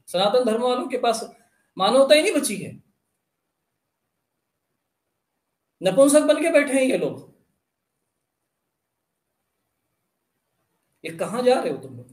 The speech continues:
किस दिशा में जा रहे हो? और ये सारा, इसीलिए मैं आपसे कह रहा हूँ कि ये बात जो मैं बोल रहा हूँ जिस कठोरता के साथ और जिस शास्त्र प्रमाण के साथ बोल रहा हूँ,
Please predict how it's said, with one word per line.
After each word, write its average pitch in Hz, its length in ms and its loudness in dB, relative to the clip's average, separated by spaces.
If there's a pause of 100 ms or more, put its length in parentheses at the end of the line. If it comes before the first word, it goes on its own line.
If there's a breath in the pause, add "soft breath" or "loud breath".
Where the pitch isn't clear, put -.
किस 202 120 -8
दिशा 185 280 -6
में 247 140 -10
जा 208 140 -10
रहे - 160 -14
हो? 131 120 -20 (840)
और 147 100 -6
ये 214 280 4
सारा, 160 260 -2
इसीलिए 180 320 -4
मैं 190 100 -4
आपसे 165 280 -4
कह 156 140 -6
रहा 180 140 -8
हूँ 160 160 -12
कि 143 100 -16 (100)
ये 180 180 -6 (400)
बात 151 300 -2
जो 151 100 -12
मैं 139 220 -8
बोल 185 200 -8
रहा 196 120 -2
हूँ 190 80 -10
जिस 180 120 -10
कठोरता 160 400 -8
के 165 140 -12
साथ - 440 -14 (1040)
और 135 80 -16
जिस 165 220 -8 (380)
शास्त्र 170 400 -6
प्रमाण 180 380 -8
के 202 60 -6
साथ 185 180 -4
बोल 185 280 -8
रहा 180 160 -4
हूँ, 180 300 -16